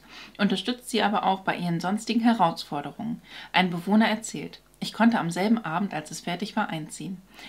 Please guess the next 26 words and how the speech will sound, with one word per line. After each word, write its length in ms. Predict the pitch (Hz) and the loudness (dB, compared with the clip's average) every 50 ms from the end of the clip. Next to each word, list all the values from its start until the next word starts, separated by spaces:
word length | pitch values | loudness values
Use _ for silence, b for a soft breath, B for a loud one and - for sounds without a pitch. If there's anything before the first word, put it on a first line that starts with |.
| B | B
Ich 160 | B 180 - | B -6 0
wollte 240 | 180 185 190 196 185 | 0 0 0 0 -2
nur 100 | 180 - | -2 2
ausprobieren, 680 | 165 190 247 240 - - 170 - - 165 151 156 190 - - _ | 4 4 2 2 -2 -8 -10 -8 -6 -8 -6 -6 -8 -12 -10 _
wie 80 | - | -2
liegt 240 | 170 202 233 226 - | 0 0 0 0 0
man 120 | - 175 160 | -2 -2 0
darin? 380 | 151 147 - 147 143 - - - _ _ | -2 -4 -6 -8 -10 -10 -14 -16 _ _
Wie 100 | - 165 | -6 -4
schön 300 | - - - 214 285 320 | -2 0 2 2 2 2
ist 180 | 214 - - - | 0 -2 -4 -10
es?“ 300 | 190 185 - - - B B B B B B B | -14 -14 -14 -18 -20 B B B B B B B
Dann 160 | - 180 175 | -6 -2 0
habe 140 | 170 170 170 | 0 0 0
ich 80 | 165 - | -2 -2
Stunden 340 | - - 220 220 220 220 196 | 0 4 4 4 4 2 -2
geschlafen 640 | 190 185 - - 165 147 143 - - - 160 - - | -2 -4 -4 -4 -4 -6 -6 -8 -8 -8 -6 -6 -6
und 220 | - 175 170 - - - | -6 -6 -8 -8 -6 -4
ihn 240 | 190 180 175 - - - - _ _ _ _ | -4 -4 -4 -6 -12 -16 -20 _ _ _ _
erst 260 | 180 180 180 - - | -4 -4 -4 -4 -4
mal 180 | 180 165 165 165 - | -4 -4 -4 -4 -4
gemerkt, 680 | 185 170 170 170 175 170 143 - - _ - - - - | -2 0 0 2 2 2 0 0 -6 _ -20 -16 -12 -12
den 80 | 151 | -10
Unterschied 480 | - 165 165 170 170 - - 156 156 - | -6 -6 -6 -6 -6 -8 -8 -8 -10 -8
zur 80 | - 156 | -10 -10
Straße. 500 | - - - 131 131 - - - 127 | -10 -8 -8 -8 -8 -8 -10 -12 -14